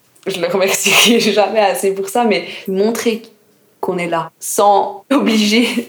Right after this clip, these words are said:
<laughs> à prendre cette aide, je pense que c'est la meilleure chose à faire. À ce moment-là, je me suis dit, « OK, là, ce qui devient important pour moi, c'est, c'est, c'est de comprendre pourquoi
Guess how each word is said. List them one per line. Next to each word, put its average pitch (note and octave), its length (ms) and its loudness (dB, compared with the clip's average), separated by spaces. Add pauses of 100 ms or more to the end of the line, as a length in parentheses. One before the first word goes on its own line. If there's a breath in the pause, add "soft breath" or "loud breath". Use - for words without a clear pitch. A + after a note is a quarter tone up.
(200)
<laughs> - 220 -18
à F#3+ 100 2
prendre F#3+ 500 -2
cette F#3 240 -4
aide, A#3+ 380 0 (800 soft breath)
je - 80 -20
pense F3+ 240 -8
que F#3 140 -10
c'est F3+ 180 -10
la F3 100 -8
meilleure E3+ 260 -12
chose E3+ 200 -10
à E3+ 80 -10
faire. - 180 -18 (360)
À F#3+ 140 0
ce G#3+ 140 0
moment-là, G#3+ 580 2
je F#3+ 120 -6
me F3 80 -8
suis F#3 120 -10
dit, « E3+ 140 -6
OK, D#3+ 260 -8
là, F3+ 540 -2
ce - 120 -14
qui - 160 -12
devient F#3 300 0
important G#3 480 0
pour G#3 200 -2
moi, A3 200 4
c'est, G3 240 -6
c'est, E3+ 1000 -8 (1000)
c'est G3 220 -6
de F3+ 80 -4
comprendre G#3 580 0
pourquoi G3 640 -2